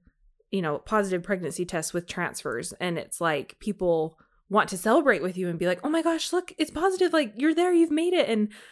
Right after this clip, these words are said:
I'm like, "Oh no, I have not made it." <laughs> Like, let me, let me tell you what happened last time, you know?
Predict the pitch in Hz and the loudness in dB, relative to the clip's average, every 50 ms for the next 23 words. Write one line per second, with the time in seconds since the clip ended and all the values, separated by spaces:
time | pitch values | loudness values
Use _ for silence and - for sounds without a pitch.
0 | - - - - - 208 214 208 202 185 165 165 - - _ _ _ _ _ - | -20 -20 -18 -4 0 2 2 4 4 4 2 2 -2 -6 _ _ _ _ _ 6
1 | 226 247 247 240 226 190 185 156 170 - - 220 226 208 202 196 180 160 - 156 | 6 8 8 8 6 6 4 2 -2 0 4 6 6 6 6 4 0 0 0 -4
2 | 147 - - - - - - 294 294 294 - 370 - - - - - 480 466 - | -6 -6 -6 -8 -4 -2 0 0 0 6 6 6 6 6 0 12 12 12 12 12
3 | - 415 427 403 339 254 180 285 339 415 381 349 370 320 269 254 214 202 202 185 | 6 6 8 8 6 4 4 4 6 6 6 6 6 6 8 8 6 6 4 2
4 | 180 160 156 165 - - - - - - 220 220 202 175 185 208 | 0 -2 -2 -2 -2 -4 -8 -6 -4 -2 0 2 6 6 4 4